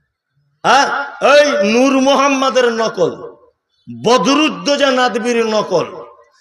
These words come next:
এ জার্জিসের নকল। আরে বক্তাই যদি নকল হয়, তার হাদিস কোরআন আসল হবে?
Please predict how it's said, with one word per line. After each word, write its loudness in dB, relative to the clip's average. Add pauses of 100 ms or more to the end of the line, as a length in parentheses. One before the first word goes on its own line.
এ 4 (220)
জার্জিসের 2
নকল। -2 (220)
আরে 2
বক্তাই 2
যদি 0
নকল 0
হয়, 2 (340)
তার 0
হাদিস -4
কোরআন 0
আসল 0
হবে? 2